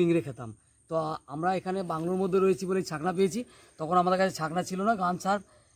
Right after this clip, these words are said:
গামছার যে ট্যাপ, সেই ট্যাপের মধ্যে দিয়ে আমরা গেলে খেতাম। কিন্তু জাম, আমরা জামের একটা কষ আছে, সেই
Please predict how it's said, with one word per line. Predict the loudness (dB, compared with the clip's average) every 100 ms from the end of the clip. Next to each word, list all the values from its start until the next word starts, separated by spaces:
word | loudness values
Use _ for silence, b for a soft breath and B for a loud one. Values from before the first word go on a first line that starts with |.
| _ -10
গামছার | -2 -2 2 2 2
যে | -2 0
ট্যাপ, | 2 2 0 -8
সেই | -8 -6
ট্যাপের | -6 -4 -2 -2 -6 _ _ -6
মধ্যে | -2 -2 0
দিয়ে | 2 2
আমরা | 2 2
গেলে | 4 4 2
খেতাম। | -6 -10 -14 _ _
কিন্তু | -6 -2 4
জাম, | 4 4 -4 -4
আমরা | 2 4 2 0 _ _ _
জামের | -4 0 2 2
একটা | 2 0 0
কষ | 0 2 0
আছে, | -2 -8 -10 _ _ _ _ _
সেই | -6 -4